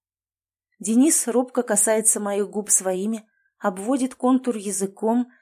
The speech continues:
вызывая сладкую толпу мурашек по всему телу. Обжигает дыханием. Я попадаю в его плен ровно на несколько секунд.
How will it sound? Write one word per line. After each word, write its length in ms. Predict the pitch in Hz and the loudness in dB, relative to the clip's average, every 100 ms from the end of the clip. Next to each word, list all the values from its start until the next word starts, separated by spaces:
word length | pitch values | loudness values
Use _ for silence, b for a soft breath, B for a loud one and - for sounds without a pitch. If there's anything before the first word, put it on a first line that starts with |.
| b b | b b
вызывая 460 | 202 208 208 220 | -2 -2 0 -2
сладкую 600 | 214 - 196 202 - 214 214 | -2 -2 -2 -4 -4 -6 -2
толпу 360 | 214 208 226 | -2 -2 -4
мурашек 520 | 220 214 240 233 - | -4 -2 -2 -4 -8
по 100 | - | -8
всему 320 | 196 - 202 190 | -6 -4 -4 -6
телу. 420 | 196 196 185 185 _ _ _ _ _ | -6 -6 -6 -12 _ _ _ _ _
Обжигает 640 | - 185 185 190 196 196 196 | -18 -12 -8 -2 0 -2 -4
дыханием. 580 | 202 202 190 190 196 _ _ _ _ _ _ _ | -6 -6 -6 -10 -14 _ _ _ _ _ _ _
Я 240 | - 202 226 | -6 -4 -2
попадаю 480 | 208 214 214 226 | 0 0 4 2
в 20 | 202 | 2
его 240 | 208 202 | 0 -2
плен 420 | 202 208 254 254 _ - | 0 2 2 0 _ -6
ровно 380 | 214 240 240 233 | 0 0 0 -2
на 120 | 226 | -2
несколько 480 | 202 190 196 185 196 | -2 0 -2 -2 -2
секунд. 540 | - 190 185 170 - | -2 -4 -8 -10 -16